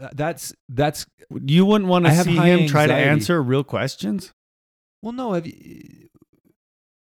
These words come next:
Speaker 1: do, do you enjoy that, though? Like, uh, talking to people who are just, uh,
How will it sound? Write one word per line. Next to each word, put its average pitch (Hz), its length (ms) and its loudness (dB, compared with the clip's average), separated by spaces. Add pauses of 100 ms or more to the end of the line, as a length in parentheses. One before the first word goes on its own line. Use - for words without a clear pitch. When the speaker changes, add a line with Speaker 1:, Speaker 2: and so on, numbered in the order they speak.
(540)
Speaker 1:
do, 165 220 -4 (180)
do 131 140 -4
you 190 160 -2
enjoy 147 400 -2
that, 196 300 -8
though? 151 260 -4
Like, 120 400 -8 (180)
uh, - 160 -18
talking 143 320 -6
to 151 60 -4
people 135 320 -4
who 123 160 -2
are 110 120 -2
just, 113 260 -8 (580)
uh, - 80 -18